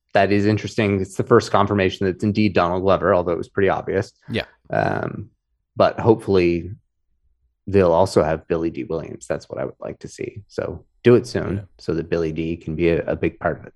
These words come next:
Speaker 1: That would just be what I would like.
Speaker 2: He's, like, pretty much as old as Billy Dee Williams in Empire Strikes Back anyway at this point.
Speaker 1: Um, maybe.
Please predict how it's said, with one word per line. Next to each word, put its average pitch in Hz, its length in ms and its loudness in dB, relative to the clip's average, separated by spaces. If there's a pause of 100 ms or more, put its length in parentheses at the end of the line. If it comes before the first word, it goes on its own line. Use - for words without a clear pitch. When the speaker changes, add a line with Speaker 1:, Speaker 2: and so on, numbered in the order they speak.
Speaker 1:
That - 80 -8
would - 140 -14
just - 180 -20
be 78 100 -4
what - 220 -6
I - 80 -8
would 65 160 -14
like. - 280 -12 (140)
Speaker 2:
He's, 254 140 -2
like, 285 140 -4
pretty - 160 2
much 151 180 2
as 123 100 0
old 117 220 0
as 110 100 -4
Billy 117 200 -4
Dee 110 100 -2
Williams 104 340 -4
in 104 80 -2
Empire 101 320 -2
Strikes 101 240 -8
Back 95 240 -4
anyway 98 360 -4
at 80 100 -12
this 107 120 -6
point. - 300 -14 (1600)
Speaker 1:
Um, 269 760 6 (180)
maybe. 226 600 8